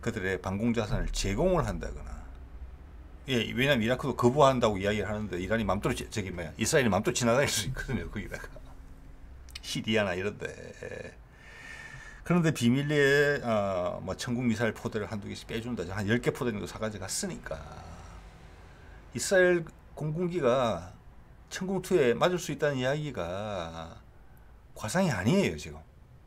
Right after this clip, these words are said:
이스라엘은 완전히 궁지에 몰려 있어요. 근데 그러면 네타냐후는 앉아서 죽을래? 한번, 아니면 무모한 짓 한번 하고 죽을래?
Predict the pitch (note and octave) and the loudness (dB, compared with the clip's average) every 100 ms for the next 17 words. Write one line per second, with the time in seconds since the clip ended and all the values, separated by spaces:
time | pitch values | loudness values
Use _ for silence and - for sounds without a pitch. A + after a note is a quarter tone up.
0 | - - - - - - - F#3+ F3 C3+ | -20 -20 -20 -20 -20 -12 0 4 4 6
1 | G3+ A#3+ C4 G#3 D#3+ D#3+ B2+ F#2 D#2 D#2 | 6 8 8 6 4 -2 -2 -2 -4 -6
2 | C#2+ - - D#2 - - - - - G3+ | -6 -8 -12 -14 -16 -20 -20 -20 -6 2
3 | F#3+ F#3 B2+ - - - - E3+ F3+ F3 | 6 8 6 0 -14 -14 -2 2 4 4
4 | C3 C3 B2+ - - - - - - - | 4 0 -6 -12 -16 -18 -20 -20 -20 -20
5 | - - - - - B2 B2 E3 E3 E3+ | -20 -20 -20 -20 -4 0 8 10 12 10
6 | C3+ B2 D#3+ - - - - F#3 G#3 F3 | 10 8 6 -2 -18 -18 0 6 8 8
7 | D3+ C3 A2+ A2+ C3 A#2+ B2 C#3 A2+ G2+ | 8 6 4 4 2 2 6 6 6 2
8 | - - - - - - - - - - | -6 -12 -14 -16 -16 -18 -18 -20 -20 -16
9 | - - B2+ C#3+ E3 D#3+ C3+ G2 G#2+ A#2+ | -14 -4 2 4 6 6 4 4 2 4
10 | C#3 C3+ G#2+ A#2+ A#2+ C3+ B2 G2 E2+ D2 | 4 2 -2 -2 -2 -4 -4 -6 -8 -10